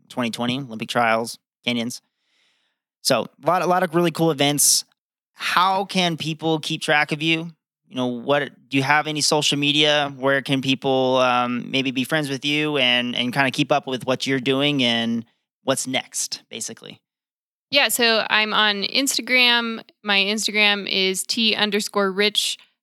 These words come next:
Speaker 2: seventy-one ninety-one. Uh, the same on Twitter, uh, Tara Richardson on Facebook. Um, but I'm taking a little bit of downtime here and then just gearing up for the trials.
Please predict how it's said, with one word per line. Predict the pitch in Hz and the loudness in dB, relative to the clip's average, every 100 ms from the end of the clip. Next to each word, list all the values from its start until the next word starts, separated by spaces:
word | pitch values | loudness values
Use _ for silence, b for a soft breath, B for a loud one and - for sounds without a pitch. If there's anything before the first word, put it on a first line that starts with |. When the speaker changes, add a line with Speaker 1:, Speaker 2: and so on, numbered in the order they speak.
| _ | _
Speaker 2:
seventy-one | - - 208 202 202 202 202 196 196 | -10 -2 0 0 -2 0 0 2 2
ninety-one. | 190 180 190 214 214 214 220 214 | 2 2 2 0 0 0 -2 -6
Uh, | - 180 170 | -10 -10 -10
the | 180 | -8
same | - 190 190 190 185 | -6 -4 -4 -4 -8
on | - 170 170 | -8 -8 -8
Twitter, | - 269 262 240 233 226 - _ _ _ _ | -8 -4 0 0 0 -4 -10 _ _ _ _
uh, | - 170 - | -14 -14 -10
Tara | - 202 | -2 0
Richardson | 185 185 196 190 190 185 | 0 -2 -4 -4 -4 -4
on | - 175 175 - | -4 -4 -4 -4
Facebook. | 185 196 - - 180 185 _ b b b b b _ | -4 -4 -6 -2 -2 -4 _ b b b b b _
Um, | - 175 175 175 175 - | -20 -16 -14 -14 -12 -4
but | 180 175 190 - - b b b b | -2 -2 -6 -10 -10 b b b b
I'm | 175 190 196 196 180 _ | 0 0 0 -4 -8 _
taking | - 202 202 196 | -8 -6 -4 -4
a | |
little | 190 190 | -2 0
bit | 196 | 0
of | 196 | 2
downtime | 214 220 233 233 | 2 2 0 -2
here | 233 233 | 0 2
and | 233 214 | 2 0
then | 190 190 185 | -4 -6 -8
just | 190 196 - | -12 -12 -12
gearing | 185 185 202 | -14 -12 -8
up | 208 - | -10 -8
for | 208 | -6
the | 208 | -4
trials. | 240 269 277 - | 0 0 -2 -6